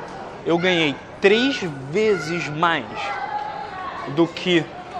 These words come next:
trabalhar quatorze horas, do que eu ganhei trabalhando quatorze horas por dia em dezembro na loja do shopping. E aí eu tive uma conversa logo na primeira semana de janeiro com o meu chefe, com o meu patrão na época, e falei: "Cara,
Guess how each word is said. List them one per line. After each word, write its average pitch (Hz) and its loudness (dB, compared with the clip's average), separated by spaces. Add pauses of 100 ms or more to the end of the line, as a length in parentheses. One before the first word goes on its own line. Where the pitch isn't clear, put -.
(100)
trabalhar 160 8
quatorze 214 6
horas, 175 8
do 160 -2
que 165 2
eu 165 6
ganhei 175 4
trabalhando 160 4
quatorze 208 2
horas 175 2
por 185 -2
dia 160 0
em 180 -2
dezembro 156 2 (720)
na 160 8
loja 143 8
do 139 0
shopping. 135 2 (920)
E 190 10
aí 202 10
eu 226 10
tive 226 2
uma 240 8
conversa 240 6 (760)
logo 185 8 (220)
na 156 4
primeira 180 4
semana 190 2
de 165 -4
janeiro 175 4 (600)
com 170 2
o 165 4
meu 160 2
chefe, 170 2
com 180 -6
o - -2
meu 165 0
patrão 160 4
na 165 4
época, 175 -2
e - -8
falei: 202 2
"Cara, 151 4